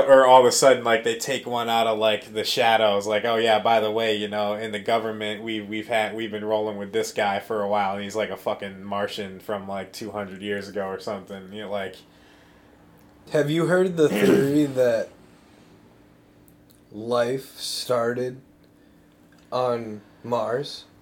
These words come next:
Speaker 2: Originally, there was a
Speaker 1: Yeah.
Speaker 2: civilization on Mars, and they fucked it up.
Speaker 1: Yeah.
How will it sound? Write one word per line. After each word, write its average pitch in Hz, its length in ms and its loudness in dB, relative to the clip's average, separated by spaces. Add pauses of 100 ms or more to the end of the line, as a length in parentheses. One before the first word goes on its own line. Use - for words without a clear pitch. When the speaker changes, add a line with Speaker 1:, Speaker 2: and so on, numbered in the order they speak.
(920)
Speaker 2:
Originally, 135 800 -2 (120)
there 131 140 0
was 123 160 -4
a 120 40 -4
Speaker 1:
Yeah. 117 40 -6
Speaker 2:
civilization 139 920 4
on 123 280 -2
Mars, 101 520 -2 (960)
and 117 760 0
they 123 260 2
fucked - 440 -2
it 107 100 -4
up. 98 220 -10 (300)
Speaker 1:
Yeah. 110 400 0